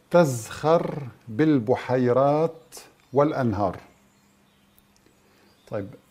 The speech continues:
نحن الآن أيها الأحبة، آه، يعني نكتشف في العصر الحديث أن منطقة مكة المكرمة و-، والمدينة المنورة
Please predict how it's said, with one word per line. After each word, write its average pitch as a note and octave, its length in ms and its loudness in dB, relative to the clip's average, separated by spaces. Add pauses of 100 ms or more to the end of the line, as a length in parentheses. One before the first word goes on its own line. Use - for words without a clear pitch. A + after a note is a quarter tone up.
(140)
نحن C#3+ 280 -4
الآن D#3+ 300 -2
أيها C#3+ 280 0
الأحبة، B2+ 600 -2 (1200)
آه، A2+ 220 0
يعني A#2 300 0
نكتشف D#3+ 920 -2 (640)
في - 140 -14
العصر C#3 400 0
الحديث C3+ 600 -2 (1120)
أن D3+ 160 0
منطقة D3+ 720 0 (120)
مكة F3 360 -2
المكرمة B2+ 760 0 (640)
و-، A2 240 -12 (140)
والمدينة A#2 540 0
المنورة A#2+ 720 0